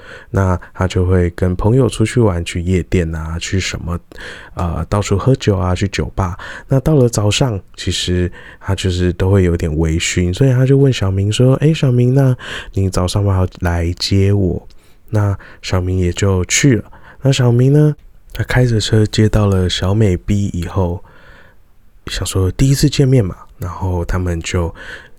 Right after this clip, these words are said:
在车上吃着早餐，聊着天。然后因为小美 B 她有一点点微醺，有点醉了，后来聊一聊，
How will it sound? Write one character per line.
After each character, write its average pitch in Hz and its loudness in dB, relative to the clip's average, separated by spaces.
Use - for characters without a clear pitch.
在 85 -2
车 - 2
上 113 0
吃 - 0
着 147 2
早 107 2
餐， 131 0
聊 98 0
着 95 0
天。 98 0
然 107 2
后 117 6
因 139 4
为 117 6
小 95 -2
美 98 2
B 113 -2
她 101 -2
有 92 -2
一 101 0
点 92 -2
点 90 -2
微 101 2
醺， 135 0
有 101 -4
点 98 -4
醉 101 0
了， - -8
后 151 2
来 143 4
聊 127 4
一 156 6
聊， 120 0